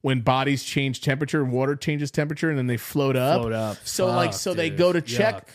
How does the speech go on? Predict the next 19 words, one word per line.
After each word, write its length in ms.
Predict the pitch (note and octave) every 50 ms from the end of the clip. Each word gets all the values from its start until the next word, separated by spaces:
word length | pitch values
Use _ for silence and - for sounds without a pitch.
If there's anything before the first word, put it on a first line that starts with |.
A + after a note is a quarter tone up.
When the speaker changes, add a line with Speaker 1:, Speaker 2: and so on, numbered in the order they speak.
| - - _ _
Speaker 1:
So, 220 | - - - F3 F3
like, 240 | F3 D#3+ D#3 -
the 100 | - B2+
family's 640 | A#2 - - - - E3+ E3+ F3+ G3 F#3 F3+ D3 -
Speaker 2:
<laughs> 0 |
Speaker 1:
looking 280 | F3 F#3 - - F3+ D#3
for 200 | - F#3 F3+ F3+
him. 80 | F3
They're 80 | D#3+ C#3+
trying 220 | - E3+ D3+ D3
to 40 | -
check 160 | - F#3 F3+
for 120 | - - D#3+
him, 100 | D3 D3+ D3+
and 300 | G3 E3+ D#3+ D#3 C#3+ - - - _ _ _ _ _ _ _ _ _ _ -
the 120 | E3 E3
police 520 | E3 - F3 F3 F3+ G3+ B3+ C#4+ D4+ - -
dogs 600 | - G3 F3+ E3+ D#3 D3 D3 D3 C#3+ C3 - - - _ _ _ _
last 720 | E3 C#3+ C#3+ D3+ D#3 F3 G3+ A3 - - - - - -